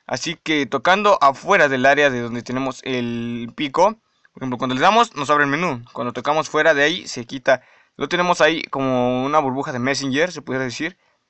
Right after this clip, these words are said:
Y pues vamos a probar a ver si nos sirvió y nos dio el ítem. No, no nos dio ni verga. No, no nos dio nada. Pues eso de agregarnos ítems no sirve, pero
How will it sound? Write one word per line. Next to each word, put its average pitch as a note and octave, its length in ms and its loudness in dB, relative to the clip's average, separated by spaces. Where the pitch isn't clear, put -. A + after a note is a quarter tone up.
Y G#3+ 240 -4
pues G#3 560 2
vamos F#3 320 0
a D#3 100 0
probar D3+ 440 4
a C3 120 2
ver C#3+ 140 0
si C#3+ 180 -8
nos B2+ 140 -4
sirvió C3 460 0
y C3+ 80 -6
nos B2 220 -4
dio C#3+ 240 0
el C#3 120 0
ítem. D3+ 460 -4
No, C#3 200 0
no D3+ 120 0
nos B2+ 100 -2
dio B2 100 -2
ni B2 140 -4
verga. D3 460 0
No, B2 260 -6
no C3 60 -8
nos B2 200 -6
dio B2 120 -4
nada. E3 380 2
Pues G#3+ 300 4
eso G3+ 240 2
de G3 60 4
agregarnos D#3+ 540 2
ítems F3+ 360 0
no C#3 160 0
sirve, E3+ 380 2
pero D3+ 420 4